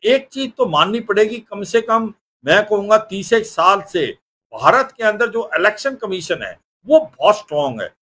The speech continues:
और जो भी election होते हैं वहाँ by and large बिल्कुल fair, और, अ, उसके ऊपर कोई किसी ने इसके ऊपर, अ, नहीं बोला कि भाई election में कोई दद-,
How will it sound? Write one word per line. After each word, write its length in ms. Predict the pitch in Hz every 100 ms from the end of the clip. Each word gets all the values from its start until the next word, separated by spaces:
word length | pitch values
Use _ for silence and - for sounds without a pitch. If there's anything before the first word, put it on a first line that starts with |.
| _
और 140 | 208 -
जो 340 | - 247 311
भी 140 | 320
election 340 | 277 247 - 254
होते 260 | 170 156
हैं 80 | 220
वहाँ 460 | 170 156 220 160 -
by 120 | 185 240
and 220 | 254 202
large 320 | 190 220 160
बिल्कुल 380 | 240 285 - 233
fair, 540 | - - 208 214 160 _ _ _
और, 280 | 190 208 196
अ, 220 | 175 185 220
उसके 220 | - 254
ऊपर 140 | 240
कोई 340 | - 254 285 285
किसी 600 | 285 220 254 247 233 202 _ _
ने 260 | 180 208 214
इसके 380 | 208 190 - 202
ऊपर, 360 | 190 196 185
अ, 360 | 175 160 156 147
नहीं 260 | 151 196 147
बोला 320 | 151 165 170
कि 400 | - _ _ 170
भाई 140 | 170
election 480 | 190 156 160 160 165
में 120 | 160
कोई 180 | 156 147
दद-, 300 | 127 117